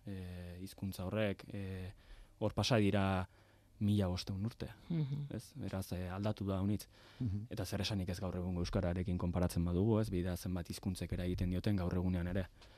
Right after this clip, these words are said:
Speaker 3: Mhm.
Speaker 1: Eta nola eraldatzen den, eh, gure aitatxi amatxien, eh, hizkuntza eta, eta gurea,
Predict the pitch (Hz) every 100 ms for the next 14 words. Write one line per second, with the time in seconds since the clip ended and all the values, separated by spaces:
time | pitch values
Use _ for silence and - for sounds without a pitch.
0 | - 117 101 98 92 92 95 90 - 90
1 | 101 95 92 90 98 98 95 90 90 92
2 | - 95 92 - 101 95 95 92 92 98
3 | 101 - 101 - 95 95 95 95 - 98
4 | 92 92 95 117 120